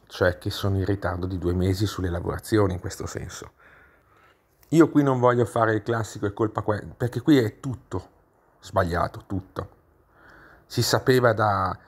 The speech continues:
dal decreto lavoro, ci si poteva mettere in movimento prima,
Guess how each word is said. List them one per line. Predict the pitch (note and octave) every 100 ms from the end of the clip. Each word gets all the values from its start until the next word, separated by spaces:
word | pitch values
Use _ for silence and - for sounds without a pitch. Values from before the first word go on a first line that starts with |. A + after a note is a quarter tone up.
| - _
dal | - G#2+
decreto | G#2 G#2 A2 G#2+
lavoro, | F2 G2 B2 C#3 C3+
ci | A#2+ A2
si | -
poteva | G#2+ G#2 G#2 G2+
mettere | G#2 - G2
in | F#2+
movimento | F#2 F#2+ E2+ F2+ -
prima, | - C#3+ D3 B2+ B2